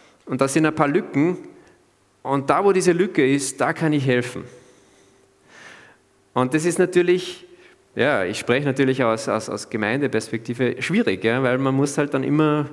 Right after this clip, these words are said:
sehr viel, äh, sich drehen und wenden, dass es irgendwie dann passt. Und da möchte ich euch herausfordern, als Mitarbeiter auch zu sagen, "Okay, ich möchte vielleicht meinen Kalender ein bisschen mehr planen nach dem, wo meine, wo mein Auftrag ist, mitzuarbeiten,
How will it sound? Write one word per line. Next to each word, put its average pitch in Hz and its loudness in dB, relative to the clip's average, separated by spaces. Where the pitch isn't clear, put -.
sehr 123 -2
viel, 123 0
äh, 117 0
sich - -8
drehen 113 2
und 127 0
wenden, 120 -2
dass 127 -2
es 123 -4
irgendwie 110 -2
dann 104 -2
passt. - -10
Und 113 -4
da 139 4
möchte 160 0
ich 160 -2
euch 143 -2
herausfordern, 131 0
als 120 -4
Mitarbeiter 113 -2
auch 110 -6
zu - -12
sagen, 113 -4
"Okay, 123 -4
ich - -8
möchte 131 -2
vielleicht 123 0
meinen 127 0
Kalender 139 2
ein 139 0
bisschen 147 0
mehr 135 2
planen 131 -2
nach 127 -2
dem, 120 -2
wo 127 -4
meine, 120 0
wo 120 -4
mein 113 0
Auftrag 156 -4
ist, 151 -2
mitzuarbeiten, 127 -2